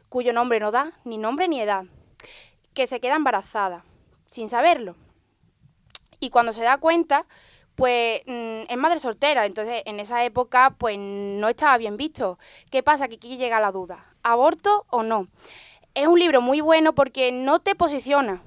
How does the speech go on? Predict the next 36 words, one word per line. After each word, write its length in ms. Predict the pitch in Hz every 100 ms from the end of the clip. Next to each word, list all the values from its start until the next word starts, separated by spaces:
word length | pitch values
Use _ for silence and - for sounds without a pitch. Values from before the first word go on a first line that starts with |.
| - -
ideológicamente, 960 | 262 247 240 240 233 233 240 247 220 208
simplemente 580 | 262 302 302 311 320 311
te 60 |
hace 180 | 254 294
preguntas 480 | 277 262 285 285 302
y 60 |
te 100 | 254
hace 200 | 226 214
reflexionar. 680 | 208 170 240 208 196 180 175 _ _ _ _ _ - - _
La 140 | - 220
verdad 180 | 214 208
es 60 |
que 140 | - 254
lo 100 | 220
recomiendo 760 | 208 190 196 208 226 233 233 240
bastante 640 | 233 - 262 262 240 285 _ _ _ _
porque 460 | 254 247 247 233 226
muy 200 | 233 247
po-, 220 | 262 262 -
he 100 | 247
leído 220 | 269 294
muy 140 | 269
pocos 240 | 247 247 240
libros 360 | 240 233 247 277
en 80 | 277
el 100 | 208
que 120 | 220
se 100 | 220
trate 600 | 208 208 208 190 180 -
ese 160 | 202 226
tema 360 | 240 247 262 339 _ _ -
de 80 | 233
una 100 | 254
manera 280 | 247 247 302
tan 180 | 254 226
delicada. 500 | 202 202 196 180 175